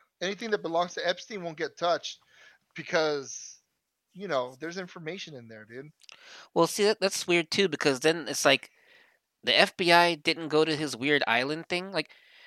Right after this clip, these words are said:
Speaker 2: okay, so here's the thing that always bugged me, right? This
Speaker 1: Yeah.
Speaker 2: isn't the first time he's gone to jail for this. The
Speaker 1: Mm-hmm.
Speaker 2: exact same thing. He went to jail back in, like, two thousand six or two thousand seven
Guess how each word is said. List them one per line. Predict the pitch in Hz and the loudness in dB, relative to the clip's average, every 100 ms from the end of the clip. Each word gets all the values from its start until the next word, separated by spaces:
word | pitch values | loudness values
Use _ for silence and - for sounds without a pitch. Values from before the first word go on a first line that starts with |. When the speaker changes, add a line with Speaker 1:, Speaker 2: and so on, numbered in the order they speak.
| - | 2
Speaker 2:
okay, | - 185 | 6 6
so | 208 | 4
here's | 214 269 | 2 2
the | 247 | 2
thing | 214 208 | 2 2
that | 156 | 8
always | 165 180 151 | 8 8 4
bugged | 147 139 120 | 2 2 -2
me, | 117 87 | -8 -4
right? | 107 104 - _ _ _ - | -4 -4 -6 _ _ _ 2
This | 220 240 | 2 4
Speaker 1:
Yeah. | 285 | 0
Speaker 2:
isn't | 285 | 2
the | 262 | 2
first | - 240 247 - | 10 12 12 8
time | 202 220 208 | 8 8 6
he's | 170 160 | -2 2
gone | 175 170 | 4 4
to | 160 | 2
jail | 135 135 165 | -2 0 0
for | 160 - | -2 -8
this. | - - - - - _ _ _ - | -12 -12 -10 -12 -18 _ _ _ -20
The | 135 | -4
Speaker 1:
Mm-hmm. | 135 | -2
Speaker 2:
exact | 131 127 170 175 | 4 10 10 10
same | - 165 151 | 6 4 4
thing. | - 123 - _ _ - - | 0 0 -2 _ _ -20 -6
He | - 165 | 2 4
went | 233 | 4
to | 233 | 2
jail | 160 170 175 | 2 6 6
back | 147 147 - | 6 2 2
in, | 175 | 0
like, | 151 - | -2 -2
two | - | -8
thousand | - 156 160 147 135 | 2 4 4 0 -6
six | - - 175 - | -6 -2 -2 -4
or | 135 | -8
two | 147 | 4
thousand | 147 143 127 | 4 4 0
seven | - 131 143 185 | 0 0 0 -6